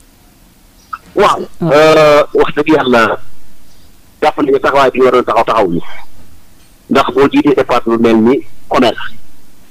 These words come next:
Speaker 1: ñun ñii ñu bokk ci muy si ministère de tutelle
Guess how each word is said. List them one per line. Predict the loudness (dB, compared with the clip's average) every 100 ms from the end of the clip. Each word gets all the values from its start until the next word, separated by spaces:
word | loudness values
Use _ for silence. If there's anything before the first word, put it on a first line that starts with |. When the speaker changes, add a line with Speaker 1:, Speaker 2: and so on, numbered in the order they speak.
| -20 _ _ _ _ _ _ _ _ _
Speaker 1:
ñun | 0 2 4
ñii | 4
ñu | 4
bokk | 2 0 -2
ci | -6 -6 -2
muy | -2
si | 2
ministère | 2 2 2
de | 0
tutelle | -2 -2 -2